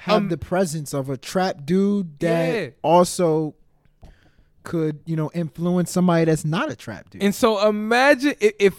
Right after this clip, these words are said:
Speaker 2: I'm, if I'm over here saying this shit as a non-trap person,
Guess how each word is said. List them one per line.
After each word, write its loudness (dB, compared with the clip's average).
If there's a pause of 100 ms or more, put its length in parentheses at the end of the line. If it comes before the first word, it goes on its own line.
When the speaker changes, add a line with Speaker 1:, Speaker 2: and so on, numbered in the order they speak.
Speaker 2:
I'm, 2
if -2
I'm 2
over 4
here 2
saying -4
this -2
shit -6
as -4
a -4
non-trap -2
person, -8